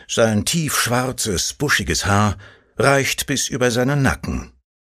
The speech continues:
Er ist weit davon entfernt, ein massiver und muskulärer Typ zu sein. Seine schlachsige Figur gleicht einem jungen Mann italienischer Abstammung. An seinen dunkelbraunen Augen mit dem verträumten Blick erkennt man,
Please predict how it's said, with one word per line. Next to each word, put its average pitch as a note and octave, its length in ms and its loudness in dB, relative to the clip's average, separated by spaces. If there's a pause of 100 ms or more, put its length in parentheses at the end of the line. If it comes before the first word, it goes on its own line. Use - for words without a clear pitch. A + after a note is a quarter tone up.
(120)
Er C#3+ 80 2
ist D3 220 -2
weit D3+ 200 4
davon A#2 240 0
entfernt, A#2 540 2
ein F2 160 0
massiver F#2+ 680 0
und D#2+ 340 -2
muskulärer F#2+ 640 0
Typ - 240 -4
zu A2 120 -2
sein. F2+ 420 4 (580)
Seine C3 300 0
schlachsige A#2 560 0
Figur A2+ 420 0
gleicht B2 300 2
einem G#2 200 2
jungen A2+ 300 2
Mann A2+ 280 2
italienischer G#2+ 720 -2
Abstammung. C2 680 -4 (1120)
An F3 300 2
seinen D#3 320 2
dunkelbraunen G#2 800 4
Augen G2+ 420 4
mit E2+ 160 2
dem D#2+ 160 2
verträumten A2+ 720 0
Blick G2 360 0
erkennt A2 360 0
man, C#3 300 -2